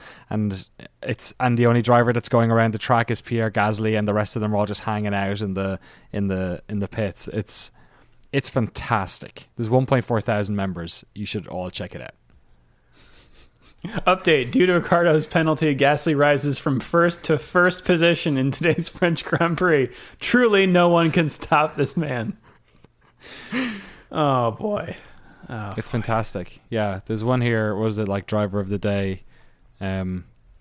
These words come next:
Speaker 1: yeah, opinion, driver rankings after eight races of the twenty nineteen season. And here's a picture of Pierre Gasly. Oh, it just says one Pierre Gasly.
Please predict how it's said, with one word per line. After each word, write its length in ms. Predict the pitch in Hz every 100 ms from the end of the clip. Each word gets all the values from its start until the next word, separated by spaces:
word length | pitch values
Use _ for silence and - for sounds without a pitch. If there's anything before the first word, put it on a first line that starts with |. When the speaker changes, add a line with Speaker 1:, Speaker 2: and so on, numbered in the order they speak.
| _ -
Speaker 1:
yeah, 260 | 120 104
opinion, 420 | 110 127 127 110
driver 340 | 98 117 110 110
rankings 380 | 107 104 104 104
after 220 | - 101
eight 200 | 107 92
races 420 | 104 104 - 95
of 120 | 95
the 80 | 101
twenty 240 | - 101 98
nineteen 340 | 98 - 98
season. 400 | - 104 95 95
And 100 | 92
here's 200 | 101 95
a 40 |
picture 380 | 92 101 - 98
of 260 | 95 95 - _ _ _ _ _
Pierre 240 | - 104 98
Gasly. 360 | 98 98 - 135
Oh, 140 | 123
it 80 | 101
just 180 | 131 -
says 160 | 113
one 340 | 104 113 107 92
Pierre 240 | 110 101
Gasly. 460 | 90 87 - 98